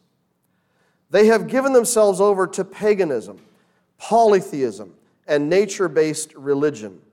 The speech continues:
And this religious fervor works its way into our everyday language.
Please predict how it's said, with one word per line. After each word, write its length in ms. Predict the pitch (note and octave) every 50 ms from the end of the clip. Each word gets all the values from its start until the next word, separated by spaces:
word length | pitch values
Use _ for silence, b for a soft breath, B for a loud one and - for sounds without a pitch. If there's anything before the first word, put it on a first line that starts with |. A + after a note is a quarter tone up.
| _ _ _ _ _ _ _ -
And 140 | D#3 E3+ F#3+
this 200 | B3 A#3+ - F#3+
religious 640 | G3 G3+ G3+ G3+ G#3 B3 C4+ G#3 A3+ A#3+ - -
fervor 840 | - - - - - - - B3 C4+ C4+ C#4 C#4 A#3+ G3+ E3+ C#3 B2+ B2
works 400 | C#3+ E3 G#3 A#3 A3+ A3+ - A3+
its 220 | A3 A3 - -
way 340 | F#3 G3 F#3+ F3+ E3+ E3 E3+
into 360 | F3 F#3+ F#3 - G3 F#3 D#3+
our 280 | C#3+ D#3+ D3+ D3+ D3 - -
everyday 880 | G3 A3 G3+ G#3 A3+ A3 A3 G#3+ A3 - - F3 F3 F3 E3+ E3 E3 E3+ B B B B B
language. 680 | C#3 C#3 C#3+ C#3+ C#3 C3+ A#2 G#2 F#2+ E2+ E2 _ _